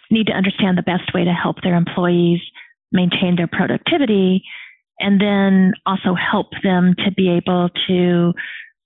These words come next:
manage those devices in the ways that you're talking about, whether the printer breaks or how do they pay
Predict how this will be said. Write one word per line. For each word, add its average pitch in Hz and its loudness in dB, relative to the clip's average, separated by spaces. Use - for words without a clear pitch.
manage 190 2
those 175 -2
devices 180 0
in 180 0
the 175 2
ways 175 0
that - -4
you're - 0
talking 185 0
about, 175 -2
whether 196 0
the 190 -4
printer 196 0
breaks 254 -2
or 185 0
how - -4
do 190 -2
they 190 0
pay 277 0